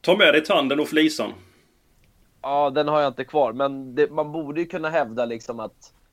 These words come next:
Speaker 1: Jo, men självklart. På två veckor, klart du får göra det. Eh, var det därför du ville lyssna på Elvis Presley igår i bilen? Med tanden?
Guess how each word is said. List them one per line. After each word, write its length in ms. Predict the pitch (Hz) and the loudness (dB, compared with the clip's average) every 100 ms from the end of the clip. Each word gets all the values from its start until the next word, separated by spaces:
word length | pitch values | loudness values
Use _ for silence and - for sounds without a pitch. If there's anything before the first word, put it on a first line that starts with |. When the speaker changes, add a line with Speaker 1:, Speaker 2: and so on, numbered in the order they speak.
| _ - | _ -8
Speaker 1:
Jo, 140 | 117 | -4
men 140 | 117 | -4
självklart. 760 | 117 135 127 - 107 104 - - _ - | 0 0 0 -2 -6 -6 -10 -20 _ -6
På 100 | 131 | -6
två 200 | - 143 | -2 0
veckor, 240 | 123 120 113 | 0 0 0
klart 240 | 156 131 | 0 0
du 60 | 120 | -2
får 160 | 123 | -4
göra 100 | 120 - _ _ - - _ _ - | -4 -6 _ _ -20 -20 _ _ -8
det. 160 | 107 | -6
Eh, 60 | 104 | -6
var 180 | 123 185 | 2 4
det 60 | 185 | 6
därför 360 | - 156 - | 6 4 2
du 60 | 139 | 0
ville 200 | 156 156 | 4 4
lyssna 200 | 151 160 | 4 2
på 100 | 151 | 2
Elvis 320 | 156 143 - | 0 0 -4
Presley 440 | - 127 - 143 | -2 -2 -4 -4
igår 160 | 180 156 | 0 0
i 40 | |
bilen? 280 | 135 117 95 - _ _ _ _ _ | 0 -2 -2 -12 _ _ _ _ _
Med 140 | 143 | -4
tanden? 340 | 165 135 117 | 0 0 0